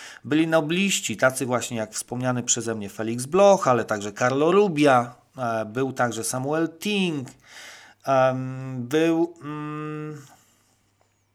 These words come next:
e, był, e, wśród noblistów, którzy byli związani z cern, niekoniecznie jako dyrektorzy, e, należy wspomnieć na przykład Georgesa Szarpaka, e, noblistę, za,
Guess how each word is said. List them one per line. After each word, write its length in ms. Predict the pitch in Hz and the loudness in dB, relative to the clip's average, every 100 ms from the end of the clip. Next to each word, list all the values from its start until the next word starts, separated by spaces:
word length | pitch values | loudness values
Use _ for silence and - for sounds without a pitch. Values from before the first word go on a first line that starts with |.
| _ _ _ _ _ _ _ _ _ _ _ - - | _ _ _ _ _ _ _ _ _ _ _ -14 -4
e, 220 | 131 131 | -2 -2
był, 580 | 120 139 180 170 170 170 | -2 2 4 6 4 2
e, 340 | 156 151 151 151 | 2 4 2 0
wśród 280 | - 165 151 | -2 -2 0
noblistów, 720 | 147 151 185 - 147 127 - | -2 0 0 0 0 -2 -6
którzy 540 | - 156 143 131 139 135 | -10 -4 -4 -2 -4 -4
byli 320 | 123 185 175 | 0 2 2
związani 760 | 143 151 151 135 190 196 160 | 4 4 4 6 6 6 4
z 120 | 127 | 0
cern, 320 | - 123 113 113 | 0 0 0 -2
niekoniecznie 500 | 120 131 139 131 131 | -4 -4 -4 -4 -4
jako 180 | 123 | -8
dyrektorzy, 720 | 117 123 120 - 117 123 190 190 - - - - - | -6 -4 -6 -4 -4 -2 -4 -6 -14 -14 -12 -14 -10
e, 220 | 139 139 | -4 -2
należy 320 | 143 151 151 | 2 2 2
wspomnieć 440 | 147 - 160 160 139 | -2 -2 -2 -2 -4
na 80 | 147 | -4
przykład 320 | - 147 135 | -2 -2 0
Georgesa 520 | 135 151 147 123 135 | 2 2 2 2 2
Szarpaka, 960 | - 135 127 127 113 - 147 190 - - _ _ - - - - _ _ | 2 2 2 2 2 4 4 4 -2 -20 _ _ -20 -20 -20 -20 _ _
e, 500 | 127 123 120 120 120 127 127 127 | -2 2 4 4 0 -4 -10 -10
noblistę, 680 | 135 143 120 160 147 - 139 | -4 -4 -2 -2 -2 2 2
za, 380 | 120 123 123 123 | 2 4 4 4